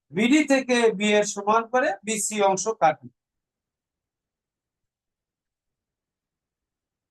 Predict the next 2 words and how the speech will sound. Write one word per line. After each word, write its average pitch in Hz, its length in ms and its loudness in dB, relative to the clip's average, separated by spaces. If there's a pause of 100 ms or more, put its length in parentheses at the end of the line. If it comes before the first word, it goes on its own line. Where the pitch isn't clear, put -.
(840)
এবার 220 320 4 (1080)
বি 214 160 -2